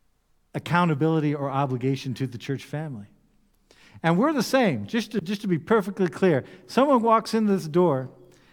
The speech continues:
and if the first thing that they ever say is, you know, "Yeah, I've left this church because I want to find," and they'll usually say something kinda nice. "We want to find a true Bible teaching church." Well, then the pride in me goes, "Well, here you go."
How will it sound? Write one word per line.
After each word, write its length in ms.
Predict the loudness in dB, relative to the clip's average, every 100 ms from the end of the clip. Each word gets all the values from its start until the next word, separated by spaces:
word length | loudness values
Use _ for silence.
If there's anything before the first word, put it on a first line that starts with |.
| _ _ _ _ _ _ _ _ _ _
and 180 | 0 2
if 80 | 2
the 100 | 2
first 300 | 2 2 2
thing 140 | 0
that 140 | 0 2
they 180 | 4
ever 120 | 4 0
say 320 | 0 2 4
is, 240 | 2 0
you 100 | -2
know, 340 | 0 0 -2 -6 -16 -20 _ _ _ -16
"Yeah, 320 | -6 -2 -2 -2
I've 200 | -4 0
left 220 | 0 0
this 180 | -2 -4
church 320 | -4 -4 -2
because 260 | -4 -6 -4
I 40 |
want 200 | -2 -2
to 40 | -2
find," 320 | 0 0 -2
and 100 | -2
they'll 120 | -2
usually 260 | 0 -2 -2
say 160 | 0
something 260 | 0 -2 -2
kinda 220 | -2 -2
nice. 420 | -2 -4 -8 -18 _ _ -20 _
"We 100 | -2
want 140 | 0
to 80 | -2
find 200 | -2 -2
a 60 | -4
true 300 | -6 -2 -2
Bible 380 | 0 -2 0 -4
teaching 360 | -8 -10 -10
church." 460 | -10 -12 -16 -20 -20 _ _ _ _ _ _ _ _ _
Well, 100 | 2
then 160 | 4 2
the 80 |
pride 580 | 0 -2 0 2 2 -2 -10 -20 _ -4
in 160 | 2
me 160 | 4 4
goes, 260 | 2 0 -6
"Well, 160 | -14
here 220 | -10 -6
you 120 | -4 -6
go." 180 | -8